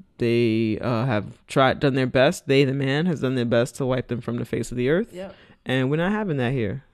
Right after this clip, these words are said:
Speaker 1: So send us your entries, please, for
Speaker 2: Yes.
Speaker 1: Black and Indigenous women.
Speaker 2: Mm-hmm. So this week's Pay Black Women is a company called The Honey Pot. Um, they are the first complete feminine care system that cleanses,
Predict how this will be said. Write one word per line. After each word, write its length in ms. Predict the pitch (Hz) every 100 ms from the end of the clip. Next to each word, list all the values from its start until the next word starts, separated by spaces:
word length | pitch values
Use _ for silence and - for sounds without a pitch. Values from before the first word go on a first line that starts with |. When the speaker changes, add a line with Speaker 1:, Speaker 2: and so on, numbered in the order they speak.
| _
Speaker 1:
So 500 | - 135 123 113 123 - _ _ _ _ -
send 280 | - 143 143
us 140 | -
your 100 | 147
entries, 340 | - 117 107 110
please, 460 | - 110 69 - -
for 80 |
Speaker 2:
Yes. 80 | -
Speaker 1:
Black 260 | 127 123 -
and 140 | 110 123
Indigenous 500 | 113 117 - 120 -
women. 340 | - - 160 -
Speaker 2:
Mm-hmm. 580 | 220 247 208 185 - 196 - - -
So 500 | - 247 202 165 185 190
this 220 | 220 240
week's 500 | 277 262 254 - - - -
Pay 180 | 208
Black 280 | 202 196 185
Women 420 | 165 160 165 180 - -
is 600 | 180 170 170 170 170 - -
a 420 | 170 165 160 160
company 480 | 165 180 185 175 170
called 320 | 175 165 165
The 100 | 170
Honey 280 | 175 165 165
Pot. 340 | 202 202 - - - - - -
Um, 560 | 165 165 165 165 160 - _
they 220 | 180 180
are 180 | 185 180
the 120 | 175
first 340 | 190 202 202 -
complete 400 | 226 220 214 -
feminine 340 | 196 185 175
care 320 | - 285 262
system 480 | 277 262 254 254 226
that 180 | 180 180
cleanses, 840 | - 240 240 240 226 220 220 -